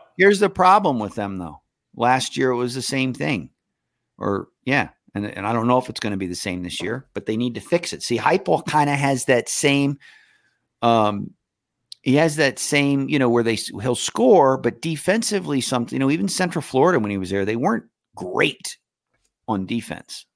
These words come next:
They could score with anyone, but they weren't great on defense. Now,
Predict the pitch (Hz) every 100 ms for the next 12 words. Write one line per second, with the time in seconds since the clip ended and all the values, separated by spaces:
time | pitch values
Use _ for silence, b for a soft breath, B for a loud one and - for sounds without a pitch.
0 | _ 104 - - - 151 180 120 104 104
1 | 139 117 85 78 _ - 101 107 117 92
2 | 110 110 - 95 92 151 147 85 - -
3 | 110 107